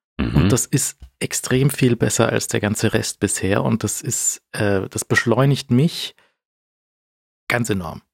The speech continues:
Speaker 2: Also ich bin so viel schneller, wenn ich damit irgendwas mache, weil der mir die ganze dumme Arbeit von Nachschlagen und Rumtippen und Probieren abnimmt.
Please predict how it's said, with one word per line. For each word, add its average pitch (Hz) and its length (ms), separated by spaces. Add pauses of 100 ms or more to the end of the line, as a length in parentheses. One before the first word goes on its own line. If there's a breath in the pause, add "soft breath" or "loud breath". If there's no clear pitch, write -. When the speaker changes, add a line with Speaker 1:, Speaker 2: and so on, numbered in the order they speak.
Speaker 2:
Also 120 180
ich 127 160
bin 120 300
so 151 260
viel 117 160
schneller, 110 360
wenn 101 120
ich - 80
damit 104 260
irgendwas 95 460
mache, 98 240
weil 107 120
der 120 140
mir 123 80
die 117 80
ganze 127 300
dumme 123 300
Arbeit 113 340
von 104 160
Nachschlagen 110 680
und - 200
Rumtippen - 520
und 107 160
Probieren 131 540
abnimmt. 101 500